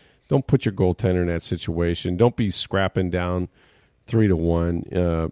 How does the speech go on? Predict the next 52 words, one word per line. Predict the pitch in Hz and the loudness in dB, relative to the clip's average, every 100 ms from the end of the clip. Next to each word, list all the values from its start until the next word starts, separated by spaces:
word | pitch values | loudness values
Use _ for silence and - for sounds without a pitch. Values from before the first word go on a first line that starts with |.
| - | -8
tying | - 107 101 92 | -4 0 2 2
it | 90 | 2
up | 85 90 - | 0 0 -2
and | 87 | -2
then | 87 85 _ - _ _ _ | -2 -4 _ -20 _ _ _
giving | 110 98 90 | 2 4 4
it | 85 | 2
away. | 85 87 87 87 | 0 0 0 0
It, | 104 73 113 | -2 -2 -4
it | |
just, | - 117 - - - _ _ _ _ _ _ - | -2 -4 -4 -12 -20 _ _ _ _ _ _ -8
it's | 98 - | -8 -4
frustrating, | - 123 - 101 85 82 82 | 4 4 4 0 2 0 -2
and | 87 | -4
it's | 87 - | -4 0
gotta | 110 | 0
be | 107 | 0
frustrating | 85 98 90 - 92 85 | 0 0 0 2 0 0
for | 82 | 0
them. | 95 120 | 2 2
But | 98 135 151 123 - - _ _ _ _ _ | 6 6 8 4 0 -8 _ _ _ _ _
they | 107 | 2
also | 104 113 120 | 4 4 4
know | 113 117 | 6 6
that | 113 110 | 6 2
they | 107 | 0
still | - 113 | 4 4
have | 107 | 4
time | - 113 113 107 | 2 2 2 2
to, | 101 98 - | 2 2 0
you | 104 | 2
know, | 98 98 | 2 0
play | - 107 107 | 0 2 2
a | |
couple | 113 104 | 0 -2
good | 104 107 | 0 0
games, | 101 104 120 110 | 2 2 2 0
get | 101 | 2
a | |
little | 104 107 | 2 4
momentum, | 107 104 110 139 | 2 2 2 2
and | 117 | 2
all | 110 135 | 4 4
that | 120 | 4
really | 131 135 | 2 4
matters | 123 135 139 127 120 | 4 4 2 2 -2
at | 101 | 0
the | 110 | 0
end | 139 | 2
of | |
the | 117 | 2
day | 117 143 131 120 | 2 2 0 -4